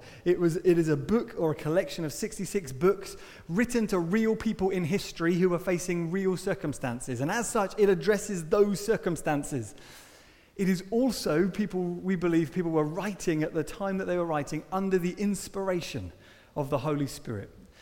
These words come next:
And sometimes the writers didn't even realize they were writing Holy Scripture, perhaps.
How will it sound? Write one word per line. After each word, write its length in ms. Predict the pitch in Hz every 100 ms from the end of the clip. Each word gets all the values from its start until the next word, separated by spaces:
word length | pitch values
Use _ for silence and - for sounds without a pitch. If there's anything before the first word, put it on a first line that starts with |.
| - -
And 60 | 131
sometimes 340 | 156 156 147
the 80 | 143
writers 380 | 156 156 170 147
didn't 180 | 165
even 240 | 156 147 147
realize 420 | 170 170 135 117
they 120 | 131
were 140 | 123 120
writing 560 | 131 143 - 156 135
Holy 300 | 95 143 135
Scripture, 440 | 123 - 160 - 135
perhaps. 420 | 131 123 -